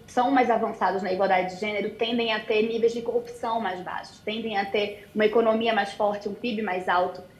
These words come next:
Então, a gente sabe que, é,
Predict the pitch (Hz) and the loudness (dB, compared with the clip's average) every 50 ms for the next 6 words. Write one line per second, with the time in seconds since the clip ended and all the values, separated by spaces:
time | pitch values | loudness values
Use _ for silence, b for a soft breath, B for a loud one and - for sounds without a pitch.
0 | B B B 202 220 214 - 240 233 233 233 - - 214 220 226 247 285 - - | B B B -8 -6 -2 0 0 0 0 0 0 -2 0 0 0 -2 -2 -4 -12
1 | - - - - 240 240 269 294 285 226 202 196 175 180 - - - - - - | -14 -10 -4 -2 -2 0 0 -2 -4 -4 -4 -6 -6 -8 -10 -16 -20 -20 -20 -20
2 | - - 240 226 226 233 233 233 226 226 226 220 220 220 220 - 196 196 196 190 | -10 -4 -4 -2 0 0 2 2 2 2 2 2 0 0 0 0 0 0 0 0
3 | 190 190 190 185 185 185 175 175 175 | 0 0 0 0 0 -2 -2 -4 -6